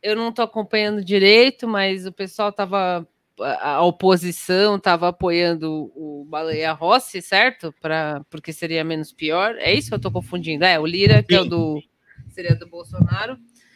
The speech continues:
Speaker 1: E, mas, eu, meu, sinceramente, eu não parei pra ler, porque isso aí é, é uma burocracia meio bizarra, assim, que eu não consigo acompanhar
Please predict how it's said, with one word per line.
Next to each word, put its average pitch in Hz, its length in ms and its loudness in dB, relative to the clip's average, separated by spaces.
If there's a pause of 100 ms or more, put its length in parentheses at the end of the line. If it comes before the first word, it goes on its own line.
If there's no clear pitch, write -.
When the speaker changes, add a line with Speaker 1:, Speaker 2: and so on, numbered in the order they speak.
(920)
Speaker 1:
E, 190 380 -8
mas, 214 260 0
eu, 262 80 2
meu, 247 300 0
sinceramente, 254 600 -2
eu 277 40 -4
não 269 100 -6
parei 262 280 2
pra 233 260 0
ler, 220 500 6
porque 202 580 -2 (380)
isso - 240 -2
aí 202 120 6
é, 202 280 2
é 196 40 6
uma 190 440 0
burocracia 196 800 -2
meio 202 180 -2
bizarra, 175 460 0
assim, 175 140 -14
que - 60 -6
eu 180 40 -6
não 180 80 -8
consigo 196 260 -4
acompanhar 175 1000 -2